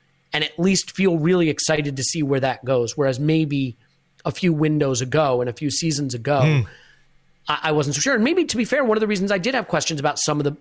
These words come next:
Speaker 1: buys we made in the summer is, look, as a club, you only get so much goodwill, right? You only get so much trust. For a club that had signed, y-, y-, that had made some very major high-profile mistakes in the transfer window, we'll just leave it at that.
Speaker 2: Yeah.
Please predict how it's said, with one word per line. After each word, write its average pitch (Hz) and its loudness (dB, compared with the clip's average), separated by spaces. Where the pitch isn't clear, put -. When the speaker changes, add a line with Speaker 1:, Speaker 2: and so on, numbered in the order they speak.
Speaker 1:
buys 139 -2
we 151 0
made 139 0
in 131 -4
the 135 -4
summer 147 -2
is, 190 -2
look, 269 -2
as 254 -2
a 247 -2
club, 196 -2
you 208 2
only 330 2
get 254 0
so 226 2
much 214 -2
goodwill, 175 2
right? 180 0
You 202 2
only 269 0
get 226 -2
so 214 2
much 190 -2
trust. - -2
For 208 2
a 202 2
club 220 0
that - 2
had 208 0
signed, 202 0
y-, 208 -10
y-, 214 -4
that 190 2
had 190 2
made 240 2
some 196 0
very 262 2
major 208 2
high-profile 170 0
mistakes 147 0
in - -4
the 143 -2
transfer 135 -4
window, 127 -2
we'll 139 0
just 139 -2
leave 156 2
it 131 -4
at 131 -6
that. 127 -2
Speaker 2:
Yeah. 123 0